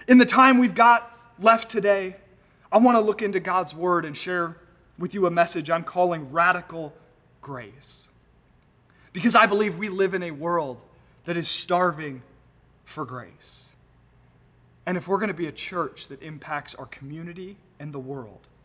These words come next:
we need to be a church that experiences and celebrates and dispenses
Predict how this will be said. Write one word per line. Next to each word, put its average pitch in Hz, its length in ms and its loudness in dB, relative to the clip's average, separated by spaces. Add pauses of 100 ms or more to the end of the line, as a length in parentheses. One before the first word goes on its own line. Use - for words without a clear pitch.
(520)
we 170 100 -8
need 190 200 -6
to 175 60 -14
be 151 180 -10
a 143 40 -10
church - 600 -14
that 131 100 -16
experiences 151 1300 -14 (340)
and 120 160 -18
celebrates 135 1120 -8 (300)
and 156 220 -14
dispenses - 1300 -8